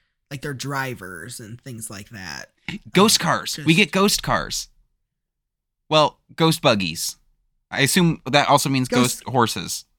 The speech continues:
Speaker 1: Ghost coaches. Ooh, ghost horses. That's terrifying.
Speaker 2: Yeah, that's fucked up for those horses. They didn't sign up for this.
Speaker 1: Nah.
Speaker 2: What, what ennui did they have to be summoned as a ghost?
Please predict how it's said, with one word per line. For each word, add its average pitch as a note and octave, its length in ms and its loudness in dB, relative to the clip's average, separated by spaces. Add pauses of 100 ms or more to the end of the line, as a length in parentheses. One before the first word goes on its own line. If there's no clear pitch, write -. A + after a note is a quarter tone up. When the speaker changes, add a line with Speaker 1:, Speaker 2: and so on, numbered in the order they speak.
(380)
Speaker 1:
Ghost G#3 260 -4
coaches. - 680 -8 (520)
Ooh, C5+ 220 -6
ghost C4+ 320 0
horses. G3 480 -4 (100)
That's C#4+ 260 -2
terrifying. B2+ 840 -8 (460)
Speaker 2:
Yeah, B2 140 -2
that's D#3+ 160 0
fucked - 240 -2
up B2 140 -2
for A2 60 -8
those G#2+ 260 -4
horses. A2 460 -4
They A2+ 100 4
didn't A#2 160 0
sign F#2 200 -2
up E2 120 -6
for - 80 -12
this. G2+ 380 -6 (240)
Speaker 1:
Nah. D3+ 500 -12 (420)
Speaker 2:
What, C3 240 -6
what C#3 260 4
ennui B2 480 4
did A2 160 0
they G#2 160 4
have G2 260 4
to G2 80 0
be F#2 100 0
summoned F#2+ 420 2
as F#2 120 -2
a F2+ 40 -4
ghost? F2 520 -4